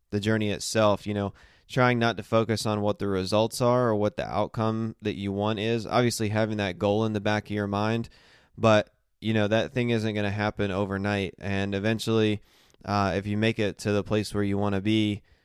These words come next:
when you look back, you'll realize that, you know, that journey was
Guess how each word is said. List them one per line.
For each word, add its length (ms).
when 180
you 240
look 300
back, 480
you'll 460
realize 640
that, 260
you 100
know, 140
that 180
journey 320
was 460